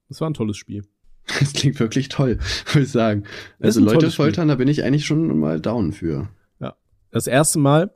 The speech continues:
Speaker 1: als ich also so was mit Foltern und so gehört habe,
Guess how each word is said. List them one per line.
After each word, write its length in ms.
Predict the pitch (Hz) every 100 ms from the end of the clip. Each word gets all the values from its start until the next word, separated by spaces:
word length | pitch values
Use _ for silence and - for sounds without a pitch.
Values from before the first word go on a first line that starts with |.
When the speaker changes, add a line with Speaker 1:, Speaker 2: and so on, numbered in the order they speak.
| _ _
Speaker 1:
als 280 | - 123 123
ich 340 | 139 139 - - _ _ _ _
also 360 | 110 110 113
so 380 | 113 117 113 123 123
was 160 | 117
mit 160 | 123 101
Foltern 400 | - 151 175 160
und 140 | 117
so 380 | 110 117 117 123
gehört 400 | 117 107 127 151
habe, 440 | 104 101 107 147